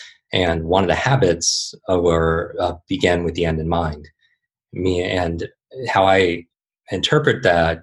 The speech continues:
is you could break it down just even from your life or to your day. You know, you and I, we've talked about how do we structure our day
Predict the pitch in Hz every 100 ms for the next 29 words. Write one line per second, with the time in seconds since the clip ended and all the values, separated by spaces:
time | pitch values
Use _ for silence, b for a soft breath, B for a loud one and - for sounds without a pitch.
0 | - 87 82 95 - 98 90 90 87 85
1 | 80 87 85 - 92 87 85 80 - 87
2 | 82 80 78 110 95 87 - - _ -
3 | 90 78 - 85 80 85 85 76 - _
4 | _ _ _ - 82 78 82 82 90 90
5 | 82 80 78 - 80 80 80 78 82 80
6 | 78 - - - 80 - 78 78 78 78
7 | 78 78